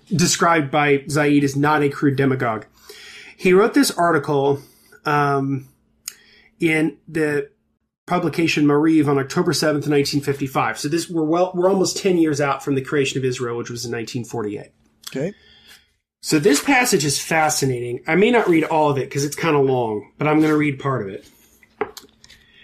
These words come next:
Speaker 1: "These Arab is, Arab Islamic countries do not suffer from poverty or disease or illiteracy or exploitation. They only suffer from the worst of all plagues, Islam.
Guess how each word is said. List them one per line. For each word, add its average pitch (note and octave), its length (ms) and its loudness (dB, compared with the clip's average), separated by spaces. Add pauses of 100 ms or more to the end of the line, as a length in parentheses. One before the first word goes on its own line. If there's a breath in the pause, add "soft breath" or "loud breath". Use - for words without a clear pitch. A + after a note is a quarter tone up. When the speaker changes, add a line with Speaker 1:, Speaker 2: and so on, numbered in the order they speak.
(380 soft breath)
Speaker 1:
"These G3 420 2
Arab B3+ 340 4
is, F#3+ 320 2 (120)
Arab G#3 340 4
Islamic E3+ 520 2
countries C#3+ 500 0
do D#3 180 2
not F3 220 0
suffer F3 340 0
from D3 240 0
poverty C#3+ 560 2
or D3+ 180 0
disease C#3+ 580 0
or C#3+ 200 0
illiteracy D3+ 640 2
or C#3 160 -4
exploitation. C#3+ 1000 -2 (280 loud breath)
They C#3+ 160 0
only G3+ 280 4
suffer E3 360 0
from D#3 200 0
the D3 100 4
worst D3 340 0
of C#3 180 -2
all D3+ 260 0
plagues, B2+ 640 -6 (360 soft breath)
Islam. B2 720 -4